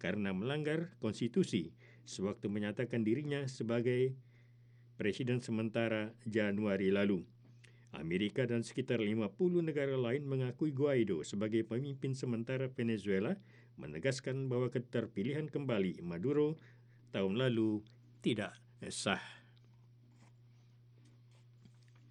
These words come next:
Pemerintah Malaysia hari Rabu mengatakan kapal pesiar yang dibeli dengan dana yang dicuri dari perusahaan investasi negara,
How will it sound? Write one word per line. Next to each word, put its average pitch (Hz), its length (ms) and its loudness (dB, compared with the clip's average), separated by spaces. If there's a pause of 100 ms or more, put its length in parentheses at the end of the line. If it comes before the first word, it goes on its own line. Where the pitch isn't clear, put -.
(880)
Pemerintah 190 480 4
Malaysia 143 640 2
hari 120 320 2
Rabu 139 320 -2
mengatakan 123 720 -4
kapal 120 400 -2
pesiar 156 560 -2
yang 135 240 2
dibeli 120 400 4
dengan 127 400 2
dana 131 320 0
yang 127 240 4
dicuri 143 560 0
dari 127 240 4
perusahaan 120 500 0
investasi 123 720 0
negara, 107 480 2